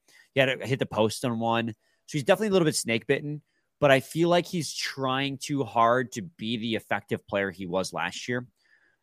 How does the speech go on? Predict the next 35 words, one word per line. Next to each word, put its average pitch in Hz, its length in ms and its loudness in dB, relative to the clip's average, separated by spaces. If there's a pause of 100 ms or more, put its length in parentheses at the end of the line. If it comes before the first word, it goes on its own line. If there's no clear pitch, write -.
(100)
And 110 300 2
I 110 120 2
feel 147 280 0
he 139 180 -2
almost 127 400 -2
needs 117 340 -2
to, 107 220 0
and 104 100 0
again, 110 200 0
what 120 80 2
do 104 100 4
I 78 140 0
know? 78 120 -6
I'm 85 140 -4
a 87 60 -6
men's 73 260 -8
league - 140 -20
player, 52 280 -12 (320)
but 127 120 6
I 123 40 6
feel 156 140 6
like 151 120 8
he 156 100 -4
almost 131 380 2
needs 120 280 0
to, 117 140 0
like, 98 200 4 (840)
let 113 200 6
it - 120 -8
come 87 240 -4
naturally, - 460 -6
just - 260 -8
play 120 240 4
his 90 260 -4
game. 69 400 -8